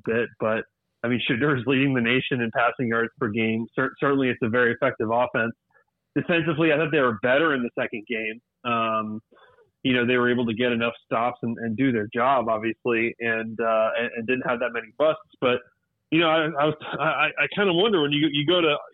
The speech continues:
go to Austin, like, if that <laughs> game is like, you know, you know, it's like a, like a sixty-three to forty-five kind of game or something,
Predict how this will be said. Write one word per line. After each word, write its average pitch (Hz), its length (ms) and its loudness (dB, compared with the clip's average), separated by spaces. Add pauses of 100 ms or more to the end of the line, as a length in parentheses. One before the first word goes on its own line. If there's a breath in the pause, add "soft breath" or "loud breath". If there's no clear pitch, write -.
go 151 100 0
to 151 60 0
Austin, 135 560 -2
like, 117 220 -4 (840)
if 139 140 -10
that 143 200 -2
<laughs> - 40 -12
game 180 280 0
is 165 140 2
like, 139 240 0 (100)
you 170 140 -2
know, 120 240 -2 (920)
you 160 180 0
know, 123 180 2
it's 117 160 -8
like 135 240 0
a, 131 180 2
like 135 240 -2
a 120 320 2 (680)
sixty-three 156 880 2
to 123 200 2 (160)
forty-five 147 560 2
kind 147 120 0
of 127 60 -2
game 143 180 0
or 135 40 -4
something, 131 280 -2